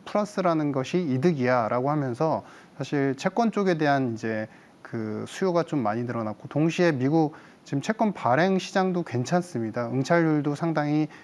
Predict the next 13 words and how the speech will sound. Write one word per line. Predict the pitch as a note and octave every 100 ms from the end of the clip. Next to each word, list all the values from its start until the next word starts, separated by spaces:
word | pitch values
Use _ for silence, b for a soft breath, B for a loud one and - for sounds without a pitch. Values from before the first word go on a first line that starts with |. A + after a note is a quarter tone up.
| B
양호한 | A#2 B2 C#3+ D3+
수치를 | - - D#3+ D3
보이고 | C3 B2 B2+ B2+
있으면서 | A2 - A#2+ G#2+ C3+ C3+ G2+ B B B B
이러므로 | C#3+ F3 F#3+ F#3 F3+ F3
인해서 | B2 B2+ B2 E3+ F#3 - -
기준금리 | - C#3 F3 D#3+ D3+ C#3+ C#3+ C#3+ D3 -
대비해서 | - B2 D3+ C#3+ A#2+ C#3+
시장금리, | C3+ - F#3+ E3+ C#3 A2 - -
특히 | - -
십 | E3+ G#3
년물 | G#3+ G#3 F3+
금리는 | D#3 C3 B2 C3+ E3+